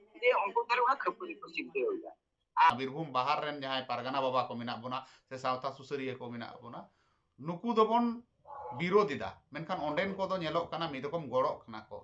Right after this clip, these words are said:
Speaker 2: ᱪᱮᱫ ᱮᱢ ᱢᱮᱱᱟ ᱱᱚᱣᱟ ᱤᱫᱤ ᱠᱟᱛᱮ? ᱟᱫᱚ ᱪᱷᱚ ᱛᱟᱹᱨᱤᱠᱷ ᱨᱮ ᱢᱤᱫᱴᱮᱱ, ᱟ, ᱫᱷᱚᱨᱱᱟ ᱯᱨᱚᱫᱚᱨᱥᱚᱱ ᱠᱚ ᱦᱚᱦᱚ ᱟᱠᱟᱫᱟ, ᱵᱤক্ষᱳᱵ ᱥᱚᱢᱟᱵᱮᱥ ᱠᱚ ᱫᱚᱦᱚ ᱟᱠᱟᱫᱟ ᱠᱷᱚᱲᱚᱜᱽᱯᱩᱨ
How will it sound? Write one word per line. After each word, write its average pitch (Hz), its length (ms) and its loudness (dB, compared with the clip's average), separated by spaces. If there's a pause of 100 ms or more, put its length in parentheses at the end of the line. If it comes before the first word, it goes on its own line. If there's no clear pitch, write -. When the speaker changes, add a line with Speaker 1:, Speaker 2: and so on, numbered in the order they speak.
(140)
Speaker 2:
ᱪᱮᱫ 190 200 -10
ᱮᱢ 120 120 -6
ᱢᱮᱱᱟ 101 180 -10
ᱱᱚᱣᱟ 104 160 -12
ᱤᱫᱤ - 140 -20
ᱠᱟᱛᱮ? 110 160 -20 (1120)
ᱟᱫᱚ 139 220 4
ᱪᱷᱚ 170 220 4
ᱛᱟᱹᱨᱤᱠᱷ 185 300 2
ᱨᱮ 175 160 2
ᱢᱤᱫᱴᱮᱱ, 170 320 -2 (960)
ᱟ, 135 100 -4 (500)
ᱫᱷᱚᱨᱱᱟ 151 320 4
ᱯᱨᱚᱫᱚᱨᱥᱚᱱ 165 560 4
ᱠᱚ 175 100 -2
ᱦᱚᱦᱚ 131 320 4
ᱟᱠᱟᱫᱟ, 120 280 0
ᱵᱤক্ষᱳᱵ 135 360 -4
ᱥᱚᱢᱟᱵᱮᱥ 143 440 2
ᱠᱚ 143 120 -6
ᱫᱚᱦᱚ 127 260 2
ᱟᱠᱟᱫᱟ 117 280 -4
ᱠᱷᱚᱲᱚᱜᱽᱯᱩᱨ 151 500 -2